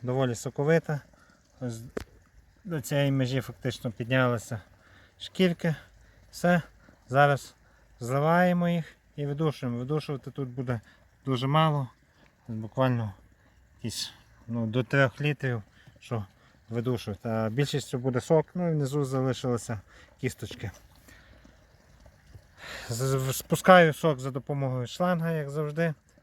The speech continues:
Зараз його пускаю, потягну і сок стече, а далі буду видушувати. Щоб с-, стече сок, це менше роботи нам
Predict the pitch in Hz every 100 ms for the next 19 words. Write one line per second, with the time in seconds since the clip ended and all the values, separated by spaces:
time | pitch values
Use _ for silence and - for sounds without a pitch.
0 | _ 131 135 127 120 123 110 - _ _
1 | _ - - 180 175 160 151 _ _ _
2 | - - 180 175 156 139 - _ _ 131
3 | 120 113 _ _ - 151 - - 139 185
4 | 143 143 139 127 123 113 - _ - 120
5 | 117 107 110 - 104 - - - - _
6 | - 147 135 - _ - - - 139 -
7 | - 143 - 156 185 180 - 156 151 143
8 | - 143 135 135 151 147 135 131